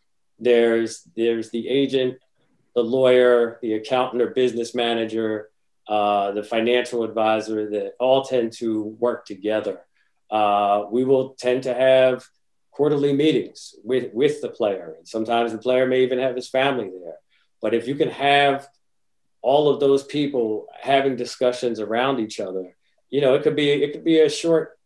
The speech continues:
you know, half hour, hour call, but just to kind of review, this is where our plan is, this is what we're trying to do.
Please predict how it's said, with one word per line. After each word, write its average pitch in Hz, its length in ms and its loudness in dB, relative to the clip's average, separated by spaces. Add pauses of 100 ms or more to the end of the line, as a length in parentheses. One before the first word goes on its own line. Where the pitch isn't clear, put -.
you 147 120 -12
know, 139 180 -2
half 156 260 0
hour, 147 460 2
hour 143 300 2
call, 113 480 0 (320)
but 127 100 -4
just 160 200 0
to 170 80 0
kind 147 220 0
of 139 80 2
review, 131 480 2
this 143 200 -2
is 135 100 -10
where 123 160 2
our 113 80 -2
plan 127 340 -2
is, 117 160 -2
this 123 160 -4
is 123 80 -8
what 113 160 -4
we're 117 120 -8
trying 113 240 -8
to 104 60 -8
do. 123 500 0